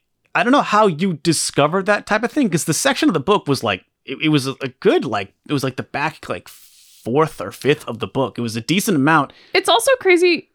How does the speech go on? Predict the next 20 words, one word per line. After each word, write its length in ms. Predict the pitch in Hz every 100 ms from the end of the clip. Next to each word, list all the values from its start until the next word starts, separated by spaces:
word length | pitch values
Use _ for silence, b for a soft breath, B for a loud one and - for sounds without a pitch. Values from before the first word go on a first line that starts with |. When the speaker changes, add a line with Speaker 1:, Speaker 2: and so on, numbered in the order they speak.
| _
Speaker 2:
too. 460 | - 427 453 311 262
Like, 140 | 240
I 80 | 226
mean, 120 | 262
if, 120 | 247 220
yeah, 180 | 247 240
it's 120 | 240
a 40 | 233
lot 180 | 214
of 80 | 214
the 80 | 233
book, 260 | 220 370 -
but 160 | 202
when 140 | 190 247
you 120 | 240
think 240 | - 302
about 340 | 349 240 196 202
it, 220 | 196 -
like, 220 | - 220 - _ _ _ -
these 460 | 294 320 320 262